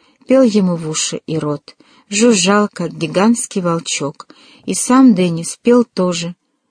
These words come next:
Вернее, издавал нечленораздельные звуки,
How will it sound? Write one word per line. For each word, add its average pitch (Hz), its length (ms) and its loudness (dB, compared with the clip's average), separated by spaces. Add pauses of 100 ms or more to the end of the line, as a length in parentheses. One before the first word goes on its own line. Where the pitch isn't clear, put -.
(360)
Вернее, 226 560 6 (260)
издавал 208 600 2
нечленораздельные 208 1080 2
звуки, 226 560 -2